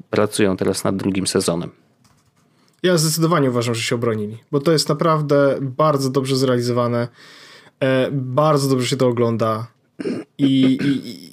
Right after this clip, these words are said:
Speaker 2: i jeszcze nie, jeszcze nie obejrzałem ostatniego odcinka,
Speaker 1: Mhm.
Speaker 2: aczkolwiek już wiem, że będę czekał na kolejny sezon.
Speaker 1: Myślę, że tak.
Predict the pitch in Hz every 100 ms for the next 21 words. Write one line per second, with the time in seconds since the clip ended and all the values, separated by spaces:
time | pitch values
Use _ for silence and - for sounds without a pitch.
0 | 76 - 107 107 147 175 185 - 196 180
1 | 208 - 233 202 165 196 180 156 - 156
2 | 185 165 156 151 151 151 233 285 180 165
3 | 202 277 190 180 175 160 175 160 151 160
4 | 175 170 156 147 147 143 143 139 131 127
5 | 123 117 - 117 151 - _ _ _ _
6 | - - 220 165 117 107 95 - -